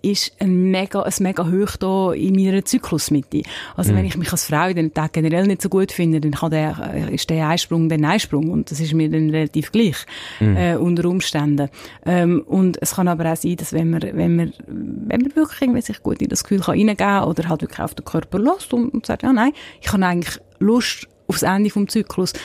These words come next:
Speaker 1: dass man dann auch, wenn man mit der Lust mitgeht, dann wirklich auch nochmal so einen Peak kann rausholen. Aber ich finde immer, wenn dann die Erwartung ist, „Ah, ich habe jetzt Eisprung, ich muss jetzt Sex geil finden“, oder, „Ah, jetzt kommt jetzt
Speaker 2: Mhm.
Speaker 1: meine Mens, jetzt muss ich viel Lust haben“,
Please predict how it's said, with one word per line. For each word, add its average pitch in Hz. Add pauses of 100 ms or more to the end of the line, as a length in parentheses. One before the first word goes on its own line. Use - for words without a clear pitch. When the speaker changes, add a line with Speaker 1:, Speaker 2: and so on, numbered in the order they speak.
(120)
Speaker 1:
dass -
man 180
dann 185
auch, 175
wenn 170
man 170
mit 170
der 170
Lust 175
mitgeht, 180
dann 165
wirklich -
auch 175
nochmal 165
so 160
einen 156
Peak 185
kann -
rausholen. 151 (440)
Aber 185 (340)
ich 165
finde 185
immer, 220 (280)
wenn 180
dann 180
die -
Erwartung 170
ist, -
„Ah, 196
ich -
habe 190
jetzt -
Eisprung, 185
ich 170
muss 180
jetzt -
Sex -
geil 180
finden“, 160
oder, 151
„Ah, 180
jetzt -
kommt 175
jetzt 175
Speaker 2:
Mhm. 196
Speaker 1:
meine 175
Mens, 170
jetzt -
muss 165
ich -
viel 165
Lust 165
haben“, 160